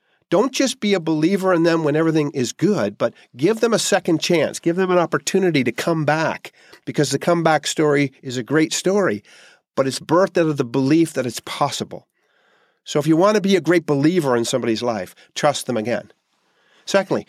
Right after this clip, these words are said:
trust them with opportunities and problems. And what I mean by that is trust them with, with your most important opportunity. That will say a lot to them. Bel-,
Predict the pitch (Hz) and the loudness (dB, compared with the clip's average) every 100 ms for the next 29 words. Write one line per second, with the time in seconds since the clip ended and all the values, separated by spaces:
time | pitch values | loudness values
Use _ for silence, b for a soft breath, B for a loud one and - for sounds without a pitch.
0 | _ - - 180 185 - - _ _ _ | _ -6 0 2 0 -4 -12 _ _ _
1 | _ _ - - 139 139 139 - 131 127 | _ _ -14 0 2 2 -2 -8 -8 -6
2 | - 127 - 113 160 165 131 90 117 - | -6 -8 -6 -4 -2 0 -2 -4 -6 -10
3 | - _ - 135 127 139 131 113 90 104 | -14 _ 0 0 0 0 -2 -2 -10 -10
4 | 110 131 151 220 214 135 120 117 113 B | -4 0 0 0 0 0 2 0 -4 B
5 | B B B 202 247 - 285 233 185 - | B B B 0 0 0 0 0 -2 -6
6 | - 160 160 160 151 156 - 131 185 180 | -2 -2 0 0 2 0 0 -4 0 2
7 | 160 147 139 - 190 190 110 98 101 147 | 2 0 -4 0 0 0 -2 -4 -2 -2
8 | 135 - 151 113 123 120 107 95 95 120 | -2 -4 -2 0 0 -2 -4 -4 -2 -2
9 | 143 | -2